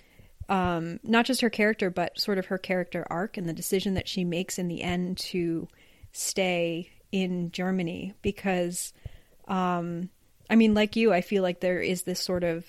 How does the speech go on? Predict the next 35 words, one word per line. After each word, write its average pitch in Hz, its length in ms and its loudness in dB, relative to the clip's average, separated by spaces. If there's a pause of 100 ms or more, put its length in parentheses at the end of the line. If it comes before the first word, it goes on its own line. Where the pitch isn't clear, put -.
(1080)
kind 247 160 2
of 240 80 2
hopelessness 254 680 4
to 254 240 4
it 277 80 6
at 262 140 4
the 220 180 2
end. 254 480 4 (260)
Um, 180 680 4 (160)
you 208 80 4
know, 185 120 4
it's 175 280 2
her, 190 640 2 (160)
I, 202 240 6
I 208 80 6
don't 208 260 2
think 202 160 2
that - 120 0
she 196 220 2
necessarily 185 800 0 (360)
was 175 360 2
wrong 190 760 4
in 180 600 0 (140)
believing 190 420 4
that 170 140 -2
she 185 160 0
and 175 120 0
Brian 170 280 -4
would 185 160 -8
never 180 240 -2
work 175 260 -4
out 175 260 -2
ultimately, 190 640 -2
but 208 180 0
it, 190 140 0